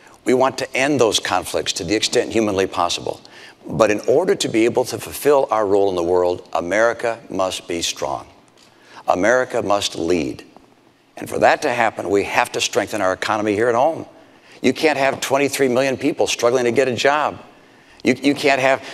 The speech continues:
an economy that over the last three years keeps slowing down its growth rate. You can't have kids coming out of college,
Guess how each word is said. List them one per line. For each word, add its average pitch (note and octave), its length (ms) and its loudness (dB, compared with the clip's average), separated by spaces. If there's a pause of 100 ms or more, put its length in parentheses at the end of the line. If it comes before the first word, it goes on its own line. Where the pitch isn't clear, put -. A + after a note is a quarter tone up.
(320)
an A#2 100 4
economy B2+ 500 2
that G#2 200 2
over A#2 180 4
the A2+ 120 2
last C3+ 300 0
three B2 140 0
years C#3+ 220 2
keeps - 300 -4 (240)
slowing C#3+ 460 2
down C3+ 200 2
its C3+ 140 -4
growth - 340 -2
rate. - 260 -6 (460)
You D#3 140 0
can't D3 180 2
have B2 220 0
kids E3 280 0
coming C3 340 -2
out A#2 100 2
of G2 120 -6
college, B2+ 640 -2